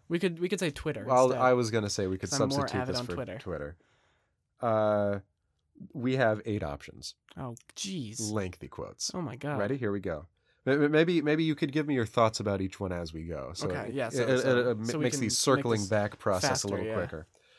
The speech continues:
Speaker 2: It is better to vote for what you want and not get it than to vote for what you don't want and get it.
Speaker 1: I,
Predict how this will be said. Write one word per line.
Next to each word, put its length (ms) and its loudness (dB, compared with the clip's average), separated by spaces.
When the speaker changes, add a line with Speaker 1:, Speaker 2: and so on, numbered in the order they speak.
Speaker 2:
It 100 6
is 160 4
better 420 4
to 220 0
vote 380 2
for 200 -2
what 280 0
you 100 2
want 380 0
and 300 -8
not 300 -2
get 180 -6
it 160 -8
than 200 -2
to 100 -12
vote 360 -2
for 160 -4
what 300 -2
you 180 -6
don't 380 -4
want 440 -14
and 140 -14
get 180 -6
it. 140 -12
Speaker 1:
I, 160 2